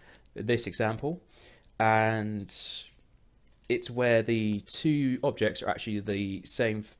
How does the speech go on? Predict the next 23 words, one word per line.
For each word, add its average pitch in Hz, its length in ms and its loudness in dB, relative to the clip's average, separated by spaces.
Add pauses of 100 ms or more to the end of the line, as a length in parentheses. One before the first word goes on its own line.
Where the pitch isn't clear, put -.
(120)
um, 101 580 -2 (540)
in 120 80 -6
the 107 60 -4
same 101 220 2
mesh. 98 400 -6 (600)
Uh, 101 380 4 (240)
but - 760 -2 (140)
when 127 180 2
you 127 280 0
bring 117 240 -2
over 110 180 2
the - 120 -2
apex 104 320 -2
clothing, 110 640 0 (380)
um, 98 380 0
data, 101 440 -2 (540)
it 110 160 2
does - 460 2
seem 110 280 0
to 98 520 -2
break 117 500 -2
them 104 140 -2
apart, 90 380 -4